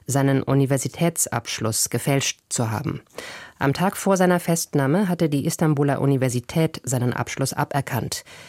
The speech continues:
Diese Maßnahme schließt den populären Politiker auch von einer Kandidatur für das Amt des türkischen Präsidenten aus.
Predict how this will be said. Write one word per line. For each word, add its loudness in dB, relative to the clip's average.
Diese 2
Maßnahme 2
schließt -2
den 2
populären 2
Politiker 0
auch 0
von 0
einer 2
Kandidatur 0
für -4
das 0
Amt -2
des -2
türkischen -2
Präsidenten 2
aus. -2